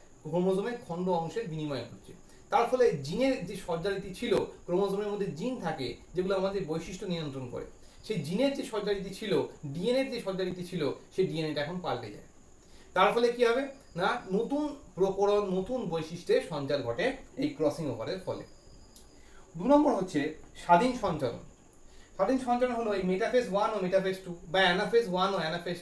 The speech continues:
টু, অর্থাৎ মিওসিস কোষ বিভাজনের সময় তার দশার নাম হচ্ছে মেটাফেজ ওয়ান ও টু বা অ্যানাফেজ ওয়ান ও টু। সেক্ষেত্রে ক্রোমোজোমগুলো যদৃচ্ছভাবে যে কোনো কম্বিনেশনে সেগুলো, আহ, নিরক্ষীয় অঞ্চলে সজ্জিত হয় বা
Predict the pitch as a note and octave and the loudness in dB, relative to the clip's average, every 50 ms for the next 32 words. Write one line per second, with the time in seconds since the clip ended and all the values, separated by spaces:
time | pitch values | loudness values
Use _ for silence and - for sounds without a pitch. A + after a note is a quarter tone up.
0 | - G#3 F#3 D3 C3+ C3+ - - E3 D#3 G3 G3 E3+ E3 D3+ E3 F#3+ G#3 G#3 - | -6 -6 -4 -4 -4 -6 -6 -6 -6 -4 -4 -4 -4 -4 -4 -2 -2 -2 -2 -4
1 | A#3+ - - - F#3 F3+ E3+ D#3+ E3 F3 E3+ E3 D#3+ D#3+ D#3+ D#3 - - G#3 G#3 | -8 -10 -8 -4 -4 -4 -2 -2 -4 -4 -4 -2 -4 -6 -8 -8 -8 -6 -2 0
2 | G3 D#3+ C#3 - - - - - E3+ E3 D#3+ D#3 D3+ D3+ - G3 G3 F#3+ F#3 F#3 | 2 2 2 0 -4 -12 -6 -2 0 2 2 2 0 -2 0 0 0 0 0 0
3 | F3+ F3+ F3+ F3+ E3 D#3+ D#3+ E3 - F3 D#3 C#3 D3+ D3+ D3+ D3+ C#3+ C3 F#3 G#3+ | 0 0 -2 -2 -4 -2 -2 -2 -2 -2 -4 -4 -4 -4 -2 -4 -4 -4 -6 -2
4 | A3 G3 F3 D#3 D3+ D#3 D#3 - E3 D3+ C3+ C3+ C3+ C3+ C3 B2+ - A3+ G#3 F3+ | 0 0 0 0 -2 -4 -6 -6 -6 -6 -6 -6 -6 -6 -6 -8 -6 -2 -2 0
5 | - - - - - - - - - A3 G#3 A#3 B3 B3 - E3 D3+ F3 A3 C4+ | 0 -2 -4 -10 -18 -20 -20 -6 -4 -2 2 2 2 2 2 2 2 2 2 -2
6 | - - - - - E3+ F3 G3 G#3+ G#3 A3 A#3 A#3+ A#3 A#3+ B3+ B3 E3 C3+ F3 | -4 -10 -18 -6 -2 0 2 2 2 0 0 -2 -2 0 0 0 0 0 2 2
7 | E3+ E3 D#3+ D#3+ A3+ C4 C4 - - B3+ A3 F#3 F3 D3+ C3+ A#2+ A#2 - F3+ G#3 | 2 2 0 -2 -2 -4 -4 -2 0 0 0 2 2 2 2 0 -4 -6 -6 -6
8 | - C4+ C#4 C#4+ - - - A3 G3 G3 F#3+ F#3+ F#3+ F#3+ - F3 E3+ B2+ A#2 D3 | -4 0 0 0 0 0 2 0 0 2 2 0 0 0 0 -2 -2 -4 -4 -6
9 | - - - - - - - - - - - - F3+ F3 F3+ G#3+ C4 C#4+ - - | -8 -8 -12 -16 -20 -20 -20 -20 -20 -14 -4 -2 -2 2 6 6 6 6 4 -2
10 | - - - D3+ D3 D3 C#3+ C#3 - - D#3+ C#3+ D3+ D#3+ F#3 F3+ - G3 F#3 E3 | -10 -12 -4 2 4 6 6 4 2 -2 -4 -4 -2 -2 -2 -2 -2 0 0 0
11 | D#3 D3 - C3+ A#2+ - - C#3+ D3 E3 F#3+ G#3 G3 G#3 B3+ C#4+ C4+ - - - | 0 -2 -4 -6 -8 -6 -8 -10 -10 -6 -4 -2 0 0 0 0 0 -4 -10 -8
12 | - D#3 | -4 -2